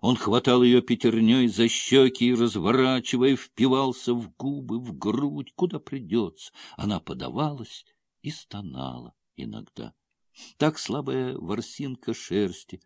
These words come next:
льнёт к офицерскому галифе. «Неужели я ему вправду нравлюсь?» — думала Катенька, — «такому большому?» Она недоверчиво разглядывала себя в зеркало, склонив голову набок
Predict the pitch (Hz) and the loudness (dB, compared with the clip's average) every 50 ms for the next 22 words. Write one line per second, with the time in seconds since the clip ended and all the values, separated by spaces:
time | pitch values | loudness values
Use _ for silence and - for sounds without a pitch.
0 | _ _ - - 90 95 87 87 87 95 120 156 160 151 156 _ - _ _ _ | _ _ -6 -2 0 0 0 2 2 2 2 2 0 -2 -4 _ -20 _ _ _
1 | _ - - 90 - - - - - - 87 98 104 101 - - - - 85 87 | _ -4 -4 -4 -4 -4 -10 -10 -8 -6 -4 -4 -4 -4 -8 -18 -14 -12 -10 -10
2 | 87 92 92 64 67 67 - - _ _ - 65 64 - _ _ _ _ _ _ | -10 -10 -10 -10 -10 -12 -12 -16 _ _ -16 -14 -14 -16 _ _ _ _ _ _
3 | _ _ _ _ _ _ _ _ _ _ _ _ _ _ _ - - _ - 127 | _ _ _ _ _ _ _ _ _ _ _ _ _ _ _ -20 -20 _ -14 -12
4 | 131 123 - - 156 170 160 151 143 143 143 135 127 123 - _ - - - 85 | -12 -12 -10 -10 -10 -8 -8 -10 -10 -10 -12 -12 -12 -14 -16 _ -14 -10 -8 -8
5 | 98 98 92 82 90 90 78 69 - 67 69 67 64 - - - _ _ _ _ | -8 -8 -10 -10 -10 -10 -10 -12 -12 -12 -12 -12 -14 -16 -20 -20 _ _ _ _
6 | _ _ _ - 65 - 95 95 95 85 85 90 82 - - 76 78 73 - - | _ _ _ -12 -4 -2 -2 -2 -2 -4 -6 -8 -12 -10 -8 -8 -8 -8 -8 -12
7 | 71 - _ _ - _ _ _ _ - - - - - - 190 208 196 - - | -18 -18 _ _ -20 _ _ _ _ -14 -14 -12 -10 -8 -8 -8 -8 -8 -12 -16
8 | _ _ _ _ - 78 78 80 76 - - - - - - 78 73 - 71 71 | _ _ _ _ -18 -12 -12 -10 -10 -10 -12 -16 -16 -12 -10 -8 -8 -8 -8 -8
9 | 64 - - _ _ _ _ _ _ _ _ _ _ - - - - - - - | -10 -10 -14 _ _ _ _ _ _ _ _ _ _ -20 -20 -20 -20 -20 -20 -10
10 | - - 98 113 135 139 147 147 139 135 139 147 156 139 - - - 139 135 127 | -2 2 4 4 6 6 4 4 4 4 6 4 4 2 0 -2 0 2 2 4
11 | 123 123 104 95 101 120 131 120 127 123 123 127 123 - - 90 110 107 98 73 | 2 2 0 2 0 2 2 4 2 2 2 2 0 -2 -2 0 2 2 2 0
12 | 67 64 - 131 156 156 151 - - 135 135 139 - - - 110 117 120 117 107 | -4 -2 0 2 2 2 0 -2 -4 -2 -2 -2 -4 0 2 4 6 6 6 4
13 | 95 92 117 120 104 87 80 82 78 82 117 135 135 123 123 - _ | 4 4 4 4 4 2 0 0 0 2 2 2 0 0 -4 -10 _